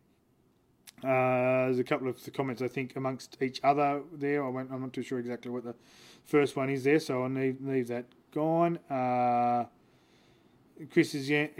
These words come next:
Chris is also saying, "Thanks for the show. Really enjoy it after the match." Well, look, thanks, Chris. We love, we love doing it as well. It's obviously, um, we love doing it from outside the ground as well, but, um,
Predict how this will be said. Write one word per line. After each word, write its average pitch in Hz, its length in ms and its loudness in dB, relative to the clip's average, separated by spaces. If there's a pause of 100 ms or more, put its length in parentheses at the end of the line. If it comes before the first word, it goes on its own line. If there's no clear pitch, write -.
(120)
Chris 170 180 8
is 143 140 0
also 151 240 6
saying, 151 260 2
"Thanks 165 240 4
for - 80 -12
the 147 60 0
show. 185 260 6
Really 175 240 8
enjoy 156 240 6
it 151 60 6
after 156 240 6
the 143 80 -6
match." 175 260 6
Well, 165 80 4
look, 165 140 4
thanks, 160 240 2
Chris. 156 260 2
We 147 100 0
love, 143 280 2 (340)
we 147 100 6
love 151 220 8
doing 151 260 2
it 135 40 2
as 127 100 0
well. 139 220 4
It's - 120 -8
obviously, 139 460 0 (300)
um, 135 280 2
we 147 100 0
love 151 200 6
doing 147 200 2
it 131 100 -8
from 135 100 -4
outside 139 460 2
the 131 80 -2
ground 131 260 0
as 120 100 -2
well, 151 280 4
but, 127 400 -6
um, 127 240 -2